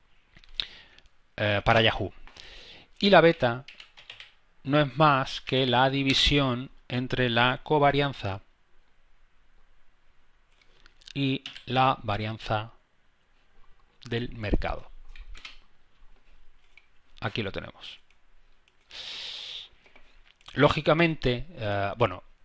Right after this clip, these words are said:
eh, la beta, al tener uno coma cuatro, la primera conclusión que se puede sacar es que al ser mayor que uno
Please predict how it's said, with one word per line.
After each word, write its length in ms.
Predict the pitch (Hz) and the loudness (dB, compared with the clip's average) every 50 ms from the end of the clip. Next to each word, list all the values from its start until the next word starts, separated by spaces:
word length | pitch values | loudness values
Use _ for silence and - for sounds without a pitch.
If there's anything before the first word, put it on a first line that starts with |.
| - - - | -20 -16 -10
eh, 120 | - 120 120 117 - | -10 -10 -10 -10 -16
la 280 | - 113 120 202 208 - | -12 0 6 8 8 10
beta, 320 | 131 123 - - 95 95 - - - - - | 8 6 6 2 -2 -4 -4 -10 -16 -10 -4
al 140 | - 120 - | -4 0 0
tener 220 | 123 143 165 175 | 2 2 2 0
uno 180 | 170 165 160 - | 0 -2 -2 -4
coma 220 | - 147 139 127 | -2 -2 -2 -2
cuatro, 500 | - - 143 139 - 151 151 147 147 - - | 2 2 2 4 4 4 2 2 2 0 -4
la 260 | 143 127 113 113 - | -4 0 0 0 0
primera 320 | 127 117 117 127 131 135 | 0 -2 2 4 4 4
conclusión 500 | 127 - 127 117 - 117 113 - - 120 | 4 2 -6 -6 -6 -6 -4 -4 -4 -4
que 120 | 113 - - | -4 -6 -6
se 100 | - - | -6 -4
puede 180 | - 113 107 | -4 -4 -4
sacar 460 | 104 - 107 - - 120 123 123 - - | -2 -4 -2 2 4 4 4 2 0 -4
es 160 | - 113 - | -6 -6 -6
que 380 | - - - 127 120 123 - - _ _ _ - - - - - - - - | -6 -8 -4 -4 -4 -4 -4 -8 _ _ _ -20 -20 -20 -18 -18 -20 -10 -2
al 140 | - 120 120 | 0 0 2
ser 200 | - - 143 143 | 2 2 2 2
mayor 340 | 131 120 120 127 123 - - | 2 2 2 2 0 0 -2
que 120 | - 117 | 0 0
uno 420 | 123 131 135 135 135 131 135 151 | 2 2 2 0 -2 -4 -4 -8